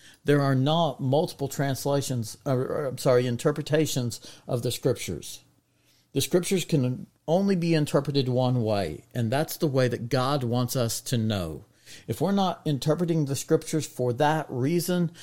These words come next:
then we're interpreting them with the wrong reason in mind. In Second Timothy chapter two and verse fifteen, it says, "Be diligent to present yourselves approved to God, a worker who does not need to be ashamed, rightly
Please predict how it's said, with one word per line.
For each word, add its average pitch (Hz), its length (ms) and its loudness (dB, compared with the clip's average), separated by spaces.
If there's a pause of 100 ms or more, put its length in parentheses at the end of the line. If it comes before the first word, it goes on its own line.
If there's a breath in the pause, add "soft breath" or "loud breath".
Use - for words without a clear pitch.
(200 loud breath)
then 147 180 6
we're 180 220 2
interpreting 156 720 2
them 135 340 2 (220 loud breath)
with 143 180 2
the 143 100 4
wrong 156 380 4
reason 147 380 4
in 117 80 2
mind. 123 360 2
In 110 60 -2
Second 143 300 0
Timothy 147 260 -2
chapter 131 260 -4
two 143 200 0
and 131 100 0
verse 117 160 -6
fifteen, 143 340 -2
it 123 60 0
says, 127 180 0
"Be 147 140 -4
diligent 151 560 0
to - 60 -10
present 123 380 -2
yourselves 113 360 -2
approved 110 440 -4
to 110 60 -4
God, 92 380 -4 (340 loud breath)
a - 80 2
worker 160 300 4
who 139 100 2
does 120 200 -2
not 139 260 0
need 175 220 0
to 185 60 -6
be 165 120 0
ashamed, 156 640 0 (380 loud breath)
rightly 147 800 -2